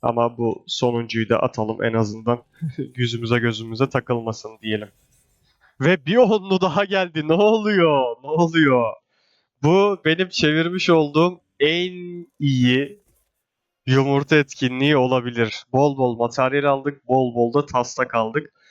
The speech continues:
Bir sonraki günün çevirmeleri için şöyle yukarıda göstereyim. İki bin cevherimiz kaldı. Ee, biriktirdiğim zaman beş bine kadar falan bir toplamayı yaptığımda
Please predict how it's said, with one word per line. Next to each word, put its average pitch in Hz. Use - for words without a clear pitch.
Bir 160
sonraki 151
günün 156
çevirmeleri 139
için 135
şöyle 117
yukarıda 110
göstereyim. 117
İki -
bin 113
cevherimiz 113
kaldı. 127
Ee, 101
biriktirdiğim 143
zaman 135
beş 120
bine 113
kadar 110
falan 110
bir 113
toplamayı 113
yaptığımda 117